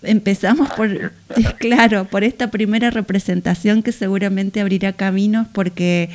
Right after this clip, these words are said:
Speaker 1: yo, la verdad que no, no he chequeado si es la primera vez que, que un diputado originario puede actuar en el Congreso de la Nación, pero tenemos muchísima expectativa de que finalmente este, este ingreso,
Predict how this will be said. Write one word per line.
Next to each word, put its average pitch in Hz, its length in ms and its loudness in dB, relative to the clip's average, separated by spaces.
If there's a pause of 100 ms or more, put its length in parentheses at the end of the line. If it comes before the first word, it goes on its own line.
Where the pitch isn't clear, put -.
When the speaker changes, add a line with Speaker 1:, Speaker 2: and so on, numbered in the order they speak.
(500)
Speaker 1:
yo, 226 300 2
la 185 380 0
verdad 190 320 0
que 240 160 -2
no, 196 340 0
no 190 140 0
he 202 100 0
chequeado 220 760 0
si 190 220 0
es 196 100 2
la 190 140 0
primera 190 440 0
vez 208 360 0 (440)
que, 175 840 0
que 185 180 0
un 190 160 2
diputado 196 580 2
originario 196 840 2
puede 190 400 0
actuar 185 320 2
en 185 140 2
el 175 100 0
Congreso 175 520 0
de 185 100 2
la 180 100 0
Nación, 180 460 2
pero 165 200 -2
tenemos 190 460 -2 (420)
muchísima 214 540 2
expectativa 196 960 0 (440)
de 190 120 0
que 180 140 0
finalmente 196 1000 2
este, 180 360 -2
este 190 200 0
ingreso, 196 580 0